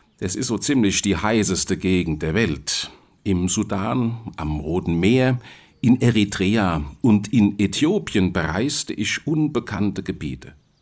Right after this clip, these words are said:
Seeräuber und Mörder, Krankheiten und Hitze, Hunger und Dost,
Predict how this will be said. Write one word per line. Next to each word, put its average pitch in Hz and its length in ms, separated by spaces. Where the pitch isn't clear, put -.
Seeräuber 101 1080
und 87 200
Mörder, 98 420
Krankheiten 113 920
und 90 120
Hitze, 107 500
Hunger 120 380
und 98 200
Dost, 113 360